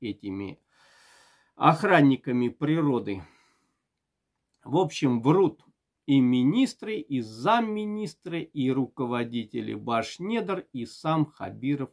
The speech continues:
нагло врёт. Врёт гражданам Республики Башкортостан.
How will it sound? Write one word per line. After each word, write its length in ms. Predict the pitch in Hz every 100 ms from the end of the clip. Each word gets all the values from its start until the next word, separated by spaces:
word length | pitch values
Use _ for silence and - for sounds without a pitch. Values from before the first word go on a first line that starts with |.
| _
нагло 640 | - 92 113 123 110 110 -
врёт. 480 | 95 92 98 104 82 _ _ _ _ _ -
Врёт 640 | 95 107 - 135 190 208 _ _ _ _
гражданам 880 | 101 131 139 143 135 147 156 143 120
Республики 720 | 127 - - 131 127 123 139
Башкортостан. 1000 | 113 98 135 - 143 - 104 - 92